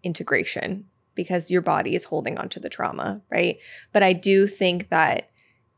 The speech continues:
it has helped me in the past. It has been an incredible tool, but, like, I, for me, the thing was, is that I had been through, like, C B T and E M D R and hypnotherapy and neuroplasticity, and, like, none of those things were moving the needle because they weren't,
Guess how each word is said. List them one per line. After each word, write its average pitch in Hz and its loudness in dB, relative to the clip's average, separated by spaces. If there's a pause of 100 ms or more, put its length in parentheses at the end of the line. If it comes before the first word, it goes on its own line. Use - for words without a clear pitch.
(160)
it - 2 (120)
has 175 -2
helped 170 0
me 170 -2
in 170 0
the 190 -2
past. 226 -2
It - 2
has 185 0
been 175 0
an 170 -4
incredible 170 0
tool, 240 0 (380)
but, 170 2 (180)
like, 180 0
I, 175 4 (120)
for 196 2
me, 190 2
the 180 -2
thing 175 -2
was, 165 0
is 156 -8
that 165 0
I 175 0
had 165 -4
been 170 -2
through, 165 -4
like, 160 0
C 165 -8
B 180 -4
T 269 0
and - 0
E 180 -2
M 185 -2
D 277 -2
R 247 6
and 180 2
hypnotherapy 214 0
and 170 -2
neuroplasticity, 240 0
and, 175 0
like, 175 -2 (360)
none 202 4
of 202 4
those 202 4
things 180 -2
were 180 0
moving 175 -2
the 170 -2
needle 165 0
because 175 -2
they 170 -2
weren't, 165 -4